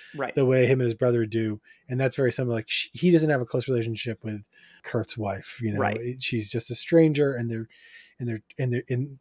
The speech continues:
Speaker 2: they're trusting one another, and now they're both gonna die.
Speaker 1: Yeah. And that segues us into the next part of this section where Walt tells them the story of how they meet, because they're like, "How did the two of you get connected?" And it's basically the wife was at the casino, and he walks up to the bar,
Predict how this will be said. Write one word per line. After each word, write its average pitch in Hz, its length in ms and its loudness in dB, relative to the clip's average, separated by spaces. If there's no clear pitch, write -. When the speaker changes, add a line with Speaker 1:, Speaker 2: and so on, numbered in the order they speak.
Speaker 2:
they're 120 140 -2
trusting - 520 2
one 113 140 0
another, 104 400 -4
and 107 160 -6
now 104 180 -4
they're 101 120 -8
both 101 240 -16
gonna 101 140 -20
die. - 120 -20
Speaker 1:
Yeah. 175 220 -2
And 226 140 2
that 302 120 2
segues 233 460 2
us 190 160 0
into 185 240 0
the 165 100 2
next 160 200 -2
part 165 180 4
of 135 100 -4
this - 600 -4
section 147 720 2
where 147 720 4
Walt 175 340 4
tells 170 220 4
them 156 100 -2
the 147 60 -2
story 143 280 0
of 135 60 -4
how 139 140 -2
they 123 120 -6
meet, 127 240 -8
because 147 220 -4
they're 175 240 4
like, 165 180 2
"How 330 280 -2
did 339 180 -2
the 190 60 0
two 247 240 -4
of 180 100 -4
you 196 400 -6
get - 220 0
connected?" 151 560 -4
And 139 120 -4
it's 131 120 -6
basically 139 400 -2
the 135 80 -2
wife 147 260 0
was 139 100 -6
at 143 160 2
the 147 60 -2
casino, 131 720 -2
and 147 140 0
he 139 60 -2
walks 139 320 0
up 143 140 -2
to - 80 -10
the 127 60 -2
bar, 131 600 2